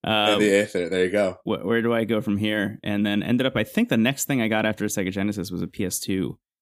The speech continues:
Speaker 1: Uh, so I, I have
Speaker 2: That's a
Speaker 1: since
Speaker 2: great
Speaker 1: gone back and played all the Nintendo games that I missed.
Speaker 2: Sure.
Speaker 1: You know, just, but it's very interesting. Anyway, uh, wh-, what's up with you?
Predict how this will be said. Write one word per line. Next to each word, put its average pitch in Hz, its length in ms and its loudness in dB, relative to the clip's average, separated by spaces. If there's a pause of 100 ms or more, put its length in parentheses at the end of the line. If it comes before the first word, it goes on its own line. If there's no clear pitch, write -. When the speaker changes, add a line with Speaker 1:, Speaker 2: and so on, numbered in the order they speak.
Speaker 1:
Uh, 71 300 -6
so 73 320 -8 (260)
I, 98 160 -2
I 120 140 4
have 131 100 6
Speaker 2:
That's 120 100 0
a - 40 2
Speaker 1:
since - 220 4
Speaker 2:
great 180 40 4
Speaker 1:
gone 139 180 4
back 123 260 -2
and 117 120 0
played 127 240 -2
all 123 120 0
the 131 60 -2
Nintendo 135 380 0
games 143 260 -2
that 127 120 -2
I 127 120 0
missed. 131 440 -2 (400)
Speaker 2:
Sure. 90 400 -2 (520)
Speaker 1:
You 110 140 0
know, 101 160 0
just, 104 380 -6 (500)
but 107 220 -2
it's - 540 -8 (120)
very 107 200 -2
interesting. 76 360 -8 (160)
Anyway, 135 380 2 (500)
uh, 135 520 2
wh-, - 200 -2
what's 196 140 0
up 254 120 4
with 254 100 4
you? 202 240 4